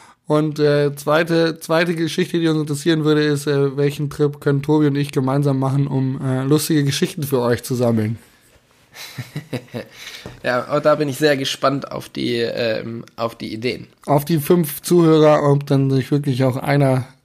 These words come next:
Speaker 1: dazu rauswagt, einen Kommentar zu schreiben.
Speaker 2: Genau, nachdem wir jetzt quasi schon zwei Aufgaben an euch verteilt haben, ähm, würde ich gleich eine dritte nachschieben. Und zwar erzählt doch bitte, jeder Zuhörer erzählt doch bitte noch einem anderen Freund von ihm von diesem Podcast, weil,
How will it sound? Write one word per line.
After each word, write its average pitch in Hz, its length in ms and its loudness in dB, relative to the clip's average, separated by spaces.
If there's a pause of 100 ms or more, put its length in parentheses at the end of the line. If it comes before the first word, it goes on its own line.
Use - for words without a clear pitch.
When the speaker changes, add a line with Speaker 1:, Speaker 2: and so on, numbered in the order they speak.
(140)
Speaker 1:
dazu 139 340 0
rauswagt, 127 840 -2
einen 120 140 -6
Kommentar 123 440 -4
zu 123 120 -6
schreiben. - 440 -12 (680)
Speaker 2:
Genau, 127 200 -2
nachdem 156 300 2
wir 208 100 0
jetzt 180 220 -2
quasi 160 300 2
schon 147 240 -6
zwei 139 240 -2
Aufgaben 151 320 -2
an 139 100 0
euch 135 140 -2
verteilt 143 400 -2
haben, 143 340 -4 (100)
ähm, 131 360 0
würde 143 180 -2
ich 139 140 -8
gleich 131 200 -4
eine 123 120 -4
dritte 139 260 -4
nachschieben. 123 520 -6
Und 123 160 -10
zwar 135 240 -4 (340)
erzählt 170 420 0
doch 185 80 -2
bitte, 170 500 2
jeder 185 380 -2
Zuhörer 175 380 0
erzählt 156 320 0
doch 151 80 -2
bitte 151 200 -6
noch 143 280 -2
einem 143 240 -6 (400)
anderen 160 320 2
Freund 160 280 0
von 151 140 -6
ihm 131 140 -6
von 135 140 -6
diesem 127 200 -6
Podcast, 139 640 -4
weil, 135 320 4